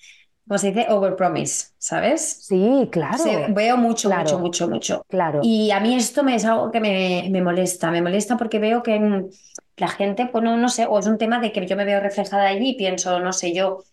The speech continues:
Speaker 1: eh, igual yo me siento poca cosa y no me atrevo a prometer según qué, pero luego hay gente que no tiene ningún tipo de problema y te compras el curso y dices, "Vaya, caca".
Speaker 2: Totalmente. Entonces,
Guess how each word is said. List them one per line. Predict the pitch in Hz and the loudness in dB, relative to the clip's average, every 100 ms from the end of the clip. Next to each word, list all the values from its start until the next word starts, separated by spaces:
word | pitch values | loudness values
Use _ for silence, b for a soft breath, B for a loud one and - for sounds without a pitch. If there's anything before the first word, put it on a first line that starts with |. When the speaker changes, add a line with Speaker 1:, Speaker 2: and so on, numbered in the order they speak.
| _ _ | _ _
Speaker 1:
eh, | 202 190 185 180 175 - _ _ _ - | -2 0 0 0 -4 -12 _ _ _ -2
igual | 196 196 | 0 2
yo | 214 | 0
me | |
siento | 214 214 220 | 0 0 -2
poca | 220 214 208 | -2 -2 0
cosa | 233 226 | -2 -2
y | 196 | -2
no | 185 | 0
me | |
atrevo | 185 190 226 208 | -2 0 0 0
a | |
prometer | 180 180 175 185 | 0 -2 -2 -2
según | - 185 202 202 | -2 0 -2 0
qué, | 226 294 359 - - | 0 0 -2 -6 -6
pero | 160 | -2
luego | 151 151 | -2 -2
hay | 151 | -4
gente | 160 160 | -6 -8
que | 165 175 | -4 -2
no | 170 | -2
tiene | 190 196 | -2 -2
ningún | 202 202 | -2 -2
tipo | 196 196 | -2 0
de | 202 202 | 0 0
problema | 196 208 214 226 262 320 | 0 0 0 0 0 0
y | |
te | 320 | -2
compras | 175 170 180 | -4 -4 -4
el | 190 | -2
curso | 190 202 | -2 -2
y | |
dices, | 190 156 | -2 -4
"Vaya, | 147 - _ | -8 -18 _
caca". | - - - 262 - _ _ _ _ - | -18 -16 -12 -14 -14 _ _ _ _ -6
Speaker 2:
Totalmente. | 165 170 156 151 151 147 156 - b b b | -4 -2 0 0 -4 -6 -10 -14 b b b
Entonces, | 190 185 196 196 185 | -2 2 0 0 -2